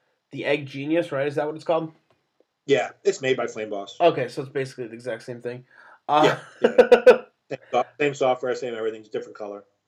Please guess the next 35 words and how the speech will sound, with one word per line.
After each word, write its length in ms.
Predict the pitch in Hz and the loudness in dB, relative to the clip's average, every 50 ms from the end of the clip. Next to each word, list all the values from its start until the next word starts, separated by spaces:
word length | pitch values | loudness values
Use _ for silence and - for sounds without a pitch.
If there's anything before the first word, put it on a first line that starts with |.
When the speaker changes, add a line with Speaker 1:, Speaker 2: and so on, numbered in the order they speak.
| _ _ _ _ - | _ _ _ _ 2
Speaker 1:
Oh, 160 | 208 190 311 311 | 6 6 6 6
okay. 200 | - 147 135 135 131 _ _ _ _ _ _ _ _ _ | 6 2 -4 -4 -8 _ _ _ _ _ _ _ _ _
So 140 | - - 175 | -2 0 0
it's 160 | 147 139 - - | 0 -2 -6 -12
just, 220 | - 113 107 - | -8 -8 -8 -8
Speaker 2:
Yeah. 40 | - | -6
Speaker 1:
you 120 | - 175 160 | -2 0 0
know, 80 | 151 | 2
whatever. 280 | 131 135 135 127 127 127 | 2 2 0 -2 -2 -2
It's, 200 | 139 135 131 135 | -4 -4 -4 -4
it's, 220 | 135 135 127 - | -8 -8 -6 -4
um, 460 | 143 127 120 117 110 107 104 104 104 - _ _ _ _ _ _ _ _ _ _ _ _ _ _ _ _ _ _ _ _ _ | -2 -2 0 -2 -2 -6 -8 -12 -16 -20 _ _ _ _ _ _ _ _ _ _ _ _ _ _ _ _ _ _ _ _ _
uh, 480 | - 139 135 120 110 107 104 98 95 90 - _ _ _ _ _ _ | -6 -4 -2 -2 -2 -2 -4 -6 -6 -10 -16 _ _ _ _ _ _
just 200 | - - 139 131 135 | -18 -18 -14 -8 -4
branded 340 | 147 139 131 127 123 113 113 | -2 0 0 -2 -4 -6 -8
their 160 | 120 113 110 | -6 -6 -4
way. 160 | 110 104 104 - _ _ _ _ _ _ _ _ _ _ _ _ _ - | -4 -6 -6 -10 _ _ _ _ _ _ _ _ _ _ _ _ _ -2
But 180 | 160 156 - | 0 2 4
Speaker 2:
Yeah, 60 | 185 - | 4 4
Speaker 1:
I 20 | 170 | 2
mean, 100 | 160 147 | 2 -2
Speaker 2:
just 140 | - 135 - | -4 -2 0
Speaker 1:
I, 100 | 151 160 | 0 0
Speaker 2:
really. 160 | - - - _ _ - | 0 -2 -10 _ _ -2
Speaker 1:
I've, 200 | - 143 156 151 - - | 0 2 2 2 0 -4
I've 200 | 156 165 151 147 | -4 -4 -4 -4
used 340 | 160 170 170 151 143 139 139 | -6 -6 -6 -6 -8 -8 -4
them. 300 | 175 185 185 190 185 180 | 0 0 0 0 0 -2
I've 240 | 151 151 139 139 135 | -4 -6 -6 -8 -10
used, 340 | 147 151 143 139 139 131 - | -10 -10 -12 -12 -14 -18 -16
you 120 | - 165 151 | -12 -8 -8
know, 300 | 139 131 131 127 - - | -6 -6 -6 -8 -8 -10
I've 240 | - 139 135 131 127 | -10 -10 -10 -10 -12
used, 440 | 131 143 151 147 147 147 143 135 139 | -16 -12 -10 -8 -8 -8 -8 -8 -6
um, 580 | 143 131 127 123 120 117 113 107 104 104 104 113 | -4 -2 -2 -2 -4 -4 -6 -8 -10 -12 -16 -20